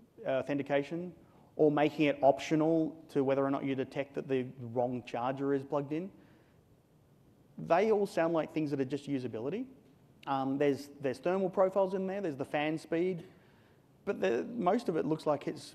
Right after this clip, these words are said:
related to backlight control and the various little L E Ds on there and what sound the boop makes when you plug the power in. Not really complex things, not really things that I feel an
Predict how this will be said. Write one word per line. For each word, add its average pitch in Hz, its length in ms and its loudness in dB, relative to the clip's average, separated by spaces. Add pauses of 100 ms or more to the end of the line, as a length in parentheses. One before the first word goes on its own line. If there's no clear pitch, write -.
related 139 460 2
to 131 360 0 (120)
backlight 139 460 0
control 120 640 -2
and 117 480 -8 (300)
the 131 80 -2
various 127 340 -2
little 131 200 0
L 131 160 4
E 123 60 0
Ds 123 280 -2
on 120 140 -4
there 117 220 -8
and 120 100 -6 (160)
what - 180 0
sound 143 460 -2
the 135 60 -2
boop 139 380 -4
makes 123 380 -4
when 120 140 -4
you 123 80 -6
plug 127 240 -4
the 113 60 -6
power 120 360 -2
in. 127 120 -10 (580)
Not 247 520 4
really 214 460 6
complex 175 480 -6
things, 135 320 -2
not 175 140 -2
really 165 160 0
things 147 180 -4
that 135 100 -2
I 135 60 0
feel 131 300 -4
an 127 100 -6